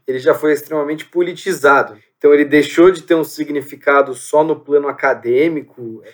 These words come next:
e passou a ser apropriado, seja por colunistas ou por, é, é, o pessoal na própria rede social mesmo, né?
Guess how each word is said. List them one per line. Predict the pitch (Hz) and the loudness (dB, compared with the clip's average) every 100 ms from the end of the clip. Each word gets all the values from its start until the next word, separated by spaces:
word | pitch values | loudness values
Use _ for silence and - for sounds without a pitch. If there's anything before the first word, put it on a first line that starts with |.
| - | -10
e | |
passou | 156 180 175 165 185 | 0 2 2 4 4
a | |
ser | 180 | 4
apropriado, | 214 - 143 160 202 180 156 | 2 2 2 4 4 4 -2
seja | 135 139 | -8 -10
por | - | -10
colunistas | - 160 160 147 151 196 269 277 | -6 -2 -2 -2 -4 -4 -4 2
ou | 190 214 | 6 6
por, | - 320 247 143 _ _ _ - | 4 -4 -4 -6 _ _ _ 4
é, | 135 127 135 127 123 117 | 6 6 6 6 6 2
é, | |
o | 113 | 2
pessoal | 190 185 127 151 | 2 4 2 2
na | 226 | 0
própria | 226 190 220 190 | 2 2 4 2
rede | 196 | 2
social | - 214 - 214 233 | 2 -2 2 2 4
mesmo, | 160 - - | 2 0 -6
né? | 120 | -20